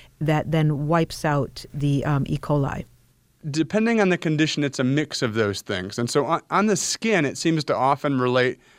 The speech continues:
Speaker 2: just to taking up physical space. And so a pathogen arrives in your hands. If you have a nice layer of good microbes on your hands, that pathogen encounters that layer of microbes immediately, and it's hard for it to find any place to sort of set up shop.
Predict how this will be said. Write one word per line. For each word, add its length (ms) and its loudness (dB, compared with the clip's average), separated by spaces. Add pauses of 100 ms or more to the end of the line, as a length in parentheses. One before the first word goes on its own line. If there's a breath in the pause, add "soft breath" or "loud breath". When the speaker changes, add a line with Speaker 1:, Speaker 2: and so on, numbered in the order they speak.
(160 soft breath)
Speaker 2:
just 200 -2
to 100 -2
taking 340 0
up 160 -2
physical 440 -2
space. 480 -6
And 120 -2
so 120 2
a 60 2
pathogen 440 2
arrives 380 2
in 60 -2
your 120 0
hands. 540 0 (440 soft breath)
If 200 -2
you 80 4
have 100 4
a 60 4
nice 320 2
layer 180 4
of 140 0
good 180 2
microbes 460 0
on 100 0
your 140 -2
hands, 560 -2 (560 soft breath)
that 220 0
pathogen 400 0
encounters 640 2
that 220 0
layer 220 2
of 80 0
microbes 420 0
immediately, 800 0
and 100 -4
it's 120 -4
hard 360 2
for 220 0
it 80 -2
to 100 -2
find 300 0
any 160 0
place 280 -2
to 120 -2
sort 160 2
of 80 -6
set 220 -2
up 140 -2
shop. 360 -6